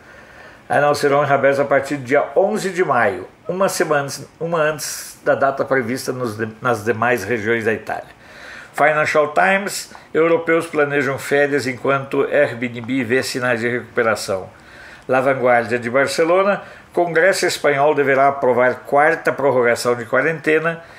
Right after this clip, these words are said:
e chegamos na Agência Brasil, movimento no Galeão em maio deve ser dezessete por cento maior do que em abril.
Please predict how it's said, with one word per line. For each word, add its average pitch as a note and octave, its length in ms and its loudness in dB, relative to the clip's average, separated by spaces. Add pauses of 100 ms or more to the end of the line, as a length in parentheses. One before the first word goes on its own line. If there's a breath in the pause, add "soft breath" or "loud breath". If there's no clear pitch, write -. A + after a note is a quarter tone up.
(200 loud breath)
e C#3+ 100 -4
chegamos C3+ 580 0
na B2+ 120 0
Agência A#2+ 420 -4
Brasil, B2+ 520 0 (300 loud breath)
movimento C3+ 640 -2
no B2+ 100 -8
Galeão C3 440 0
em C3 80 -8
maio A#2+ 360 2
deve A#2+ 300 2
ser A#2+ 400 -2 (280 loud breath)
dezessete C#3+ 800 0
por B2 220 -8
cento B2 540 -4
maior C3 540 2
do B2 100 -6
que B2 380 -6
em A2+ 280 -6 (140)
abril. G2+ 340 -4